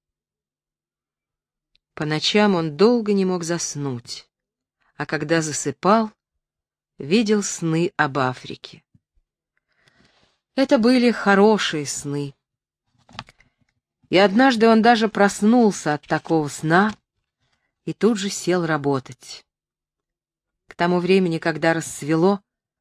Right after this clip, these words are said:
он написал приличный кусок нового рассказа и даже не заметил, каким красным было в то утро солнце. В рассказе он ждал появления луны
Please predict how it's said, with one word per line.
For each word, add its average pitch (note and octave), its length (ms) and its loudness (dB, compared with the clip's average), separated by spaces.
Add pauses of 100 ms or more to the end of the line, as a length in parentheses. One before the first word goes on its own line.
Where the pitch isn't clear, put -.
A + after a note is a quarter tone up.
(240)
он E3+ 180 -2
написал E3+ 520 0
приличный F3+ 760 -2
кусок F#3 480 -4
нового D#3 480 -2
рассказа C#3+ 720 -4 (720)
и D#3 80 -8
даже E3+ 260 2
не E3 120 0
заметил, E3+ 480 2
каким D3+ 460 -6
красным E3 600 0
было D#3+ 220 -2
в - 80 -12
то D3 200 -4
утро D3+ 280 -8
солнце. C#3+ 760 -6 (1400)
В D3+ 40 -14
рассказе A3+ 680 2 (320)
он F#3+ 120 4
ждал G3 240 2
появления F3 640 2
луны E3 580 0